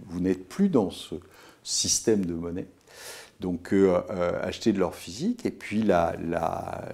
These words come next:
la deuxième chose, pour des gens qui ont plus de patrimoine, eh bien, euh, moi, je leur conseille d'aller, euh,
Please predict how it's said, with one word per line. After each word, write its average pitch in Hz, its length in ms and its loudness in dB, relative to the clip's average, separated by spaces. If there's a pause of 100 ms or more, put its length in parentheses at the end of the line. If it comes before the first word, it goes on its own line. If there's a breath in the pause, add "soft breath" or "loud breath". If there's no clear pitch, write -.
(300)
la - 80 -10
deuxième 85 480 -2
chose, 254 340 0
pour 85 200 -8
des 82 100 -6
gens 98 180 -4
qui - 160 -12
ont - 80 -8 (480)
plus 120 440 -2
de 82 80 -6
patrimoine, - 760 -6 (560 loud breath)
eh - 80 -8
bien, 98 340 -2
euh, 85 260 -8
moi, 90 140 -6
je 90 80 -8
leur 87 180 -12
conseille - 380 -10
d'aller, 92 440 -8
euh, 87 100 -14